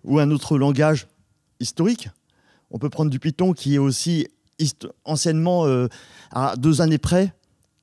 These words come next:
la, la même ancienneté. Ou du Java, c'est pareil. Les langages modernes, je pense, euh, par exemple au JavaScript, euh, donc tout ce qui est autour du J S. Il y a d'autres technos, il y a du Rust, il y a du Go, qui aussi sont disponibles. Mais là, ce sont des nouveaux langages modernes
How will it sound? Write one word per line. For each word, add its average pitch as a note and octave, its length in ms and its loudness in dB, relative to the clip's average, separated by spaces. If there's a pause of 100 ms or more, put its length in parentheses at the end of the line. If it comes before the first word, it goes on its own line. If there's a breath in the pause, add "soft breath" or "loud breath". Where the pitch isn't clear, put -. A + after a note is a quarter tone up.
(100)
la, C3 180 0
la C3 320 0
même D#3+ 140 2
ancienneté. F3 500 0 (300 soft breath)
Ou D3 100 4
du C3+ 120 4
Java, D3 440 2
c'est - 140 -10
pareil. E3+ 360 0 (520 soft breath)
Les C#3+ 120 0
langages D#3+ 340 2
modernes, E3+ 320 2
je - 80 -4
pense, D#3+ 320 0
euh, C#3 200 4
par C3+ 120 0
exemple C#3+ 160 0
au D3+ 60 4
JavaScript, F3 600 2 (640 loud breath)
euh, C3 260 4
donc D3+ 220 2
tout - 100 -2
ce - 60 -2
qui - 80 0
est - 20 2
autour E3 180 2
du C#3+ 80 0
J E3+ 140 4
S. F#3+ 340 0 (160)
Il G2+ 80 -12
y B2+ 40 0
a C3+ 40 0
d'autres F#3+ 260 0
technos, G#3+ 480 0
il A#2+ 60 -4
y A#2+ 40 0
a - 20 0
du B2 140 0
Rust, F3 320 2
il - 20 2
y - 20 2
a C#3 40 0
du C3 140 0
Go, G3+ 280 2 (420 soft breath)
qui D#3+ 220 2
aussi D3 300 0
sont E3+ 160 0
disponibles. D#3+ 540 0 (280)
Mais B2 80 -2
là, F3+ 140 4
ce E3+ 140 -4
sont F3 200 -2
des C#3+ 160 2
nouveaux D#3+ 240 6
langages E3 380 2
modernes D#3+ 520 2